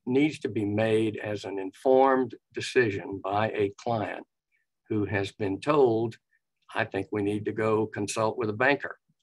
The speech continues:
or, "I think we need to go consult with a football coach." Um, whoever your choice of an expert is,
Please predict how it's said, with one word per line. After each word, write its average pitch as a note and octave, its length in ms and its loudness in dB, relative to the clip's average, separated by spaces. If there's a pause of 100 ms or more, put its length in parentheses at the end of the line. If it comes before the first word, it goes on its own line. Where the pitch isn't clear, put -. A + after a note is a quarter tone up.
(120)
or, F#2 320 -6
"I F#2+ 80 -8
think G2 200 -4
we F#2+ 100 -2
need G2+ 140 0
to G2 60 0
go G#2 160 2
consult G#2 560 -2
with G#2 380 -2
a A2 60 -8
football G2 480 2
coach." - 440 -10 (500)
Um, G2 380 -4 (680)
whoever C#3 480 4
your A2+ 500 0 (180)
choice B2+ 320 0
of A2+ 80 -4
an G#2+ 80 -2
expert G#2 440 -2
is, F#2+ 380 -4